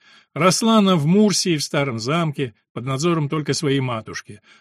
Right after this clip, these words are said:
А у той, Господи помилуй ее, ума хватает, разве чтобы ложку с супом мимо рта не пронести. А ведь добрая душа мне сестра и по отцу, и по матери. «И столь неразумно?» — спросил Дон Кристобаль с притворным изумлением. «Как странно!»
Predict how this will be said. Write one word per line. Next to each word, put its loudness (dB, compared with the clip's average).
А -2
у 4
той, 0
Господи 0
помилуй 0
ее, 0
ума 2
хватает, -2
разве 2
чтобы 0
ложку 0
с -8
супом -4
мимо -2
рта -6
не -8
пронести. -10
А -4
ведь 2
добрая 0
душа 2
мне 4
сестра -2
и 0
по 0
отцу, -2
и -4
по -6
матери. -8
«И -8
столь -2
неразумно?» — -2
спросил -4
Дон -6
Кристобаль -4
с -10
притворным -8
изумлением. -2
«Как -12
странно!» -6